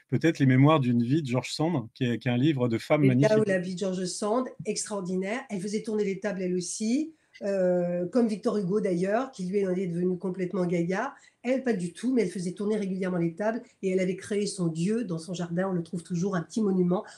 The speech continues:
Speaker 2: au dieu Corambé. Elle l'avait appelé Corambé, qui était un esprit qu'elle invoquait dans ses moments difficiles.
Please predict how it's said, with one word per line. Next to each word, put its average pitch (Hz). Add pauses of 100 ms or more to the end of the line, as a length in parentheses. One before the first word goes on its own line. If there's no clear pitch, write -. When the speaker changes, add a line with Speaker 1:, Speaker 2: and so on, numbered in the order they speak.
(100)
Speaker 2:
au 190
dieu 180
Corambé. 180
Elle 220
l'avait 175
appelé 170
Corambé, 196 (280)
qui 180
était 190
un 165
esprit 214 (240)
qu'elle 180
invoquait 185
dans 185
ses 170
moments 170
difficiles. -